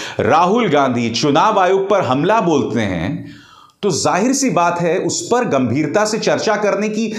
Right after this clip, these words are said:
जरूरत है। आप ये बिल्कुल नहीं कह सकते कि वो जो कह रहे हैं, बकवास कह रहे हैं। मैं आपके सामने बाकायदा मिसाल पेश कर रहा हूं। क्या इन पर किसी तरह से कोई कार्रवाई नहीं होनी चाहिए?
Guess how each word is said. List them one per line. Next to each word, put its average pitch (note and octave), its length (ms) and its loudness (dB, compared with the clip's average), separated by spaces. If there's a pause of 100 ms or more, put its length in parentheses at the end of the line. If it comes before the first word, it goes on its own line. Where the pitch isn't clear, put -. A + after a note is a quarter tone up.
(160)
जरूरत G3 640 2
है। - 420 -6 (280)
आप F#2 240 0
ये A2 100 0
बिल्कुल F#3+ 340 0
नहीं D#4 180 0
कह B3+ 140 0
सकते F3 400 0 (460)
कि D#3+ 80 0
वो F#3 120 0
जो G#3 100 0
कह E3 260 0
रहे G#3+ 100 0
हैं, B3 120 0
बकवास D#3 460 2
कह D3+ 160 0
रहे G2+ 120 -2
हैं। F2+ 60 -4
मैं C3+ 100 0
आपके G#3+ 300 0
सामने G3+ 380 0
बाकायदा E3+ 920 0
मिसाल G#3 420 2
पेश F#3+ 360 0
कर C#3 120 2
रहा A2+ 240 2
हूं। E3+ 500 -2 (1500)
क्या G3 140 0
इन G3+ 240 -2
पर A#3 240 0
किसी D4+ 300 0
तरह C#4 220 0
से B3+ 140 -2
कोई B3 160 -2
कार्रवाई A3+ 380 0
नहीं G#3+ 120 0
होनी F#3 180 0
चाहिए? C#3 500 -4